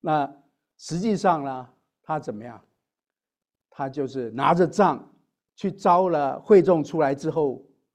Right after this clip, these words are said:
然后他是用杖子蹦蹦，有没有？就敲，敲了磐石两下。那这两下不晓得是连续的蹦蹦，还是蹦一下，哎，水没有出来，再蹦一下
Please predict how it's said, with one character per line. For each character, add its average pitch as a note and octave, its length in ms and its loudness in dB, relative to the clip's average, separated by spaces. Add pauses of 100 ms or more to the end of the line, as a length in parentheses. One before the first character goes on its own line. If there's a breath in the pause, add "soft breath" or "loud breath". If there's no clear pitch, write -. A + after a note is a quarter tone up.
(300)
然 C3+ 120 -8
后 D3+ 80 -4
他 D3 160 -8
是 D#3 300 -8
用 C#3+ 260 -2
杖 B2+ 300 -4
子 A#2 180 -16 (280)
蹦 A#2 420 -2
蹦， A#2+ 320 -4
有 B2 100 -16
没 C#3+ 120 -8
有？ B2+ 140 -6 (360)
就 C3+ 140 -8
敲， C3+ 360 -6 (220 soft breath)
敲 E3 280 0
了 C#3+ 120 -2
磐 A#2+ 260 -12
石 A#2+ 200 -14
两 G#2+ 200 -18
下。 A#2 180 -20 (440)
那 A3 120 -2 (240)
这 D4 160 -2
两 E3+ 260 6
下 G#3+ 180 6
不 A#3+ 160 -2
晓 C3 240 2
得 D#3 100 0
是 F#3 140 -2
连 C#3 260 -2
续 E3 220 -10
的 C3 100 -6
蹦 A#2+ 400 -4
蹦， A#2+ 300 -6 (320)
还 C#3 160 -12
是 C#3+ 140 -6
蹦 E3 440 0
一 C3+ 80 0
下， C#3+ 180 0
哎， D#3+ 140 -2
水 D#3 220 -8
没 A#2 120 -8
有 C#3+ 80 -4
出 D#3+ 200 -10
来， B2+ 140 -6
再 C3+ 160 -8
蹦 A#2+ 340 -8
一 - 20 -20
下 A#2+ 220 -20